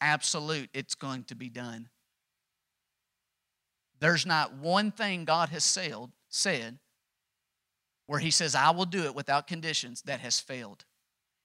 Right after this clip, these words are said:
His word has been tried seven times and found faultless and pure. And we, His children, are called to demonstrate that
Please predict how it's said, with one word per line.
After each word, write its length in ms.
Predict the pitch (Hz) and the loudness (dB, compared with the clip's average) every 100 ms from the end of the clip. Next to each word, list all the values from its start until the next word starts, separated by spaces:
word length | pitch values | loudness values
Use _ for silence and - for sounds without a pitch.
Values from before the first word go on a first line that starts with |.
| - | -2
His 180 | 151 143 | -2 2
word 260 | 151 160 | 2 2
has 120 | 165 | 0
been 200 | 143 151 | -4 -4
tried 340 | 143 175 165 160 | 0 4 4 2
seven 300 | - 170 170 | -2 -4 -4
times 380 | 180 170 175 147 | -4 -4 -4 -8
and 140 | 127 | -8
found 260 | 139 131 - | -6 -6 -2
faultless 420 | 165 - 175 - | -2 -2 -8 -10
and 140 | 165 | -12
pure. 320 | - 127 113 _ _ _ _ _ _ | -14 -12 -12 _ _ _ _ _ _
And 140 | 135 139 | -10 -6
we, 160 | 170 | -4
His 180 | 165 143 | -2 -2
children, 540 | - 214 214 160 143 | 0 -2 -2 -2 -4
are 160 | 127 139 | -2 -6
called 400 | - 156 151 143 | -4 -4 -4 -6
to 160 | 160 147 | -8 -8
demonstrate 800 | 127 151 170 160 - 120 120 - | -6 -8 -6 -6 -6 -6 -14 -14
that 360 | 185 110 _ | -12 -12 _